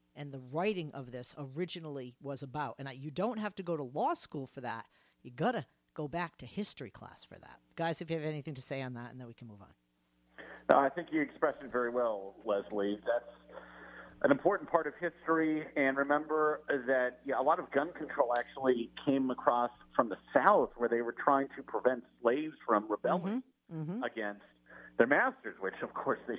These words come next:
Speaker 2: should have. That's human nature to do. So it's just, it's a very freighted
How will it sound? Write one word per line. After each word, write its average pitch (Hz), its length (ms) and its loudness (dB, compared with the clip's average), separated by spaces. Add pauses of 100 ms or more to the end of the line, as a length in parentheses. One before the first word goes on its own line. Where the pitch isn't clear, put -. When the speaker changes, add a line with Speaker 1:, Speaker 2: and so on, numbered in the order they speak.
Speaker 2:
should 196 160 2
have. 107 160 -4
That's 107 140 -8 (100)
human 135 300 -2
nature 113 480 -2
to - 140 -18
do. 151 280 0
So 135 140 -2
it's 139 160 -10
just, 175 140 -6 (920)
it's 151 160 2
a 185 60 0
very 214 220 2 (120)
freighted 160 380 -2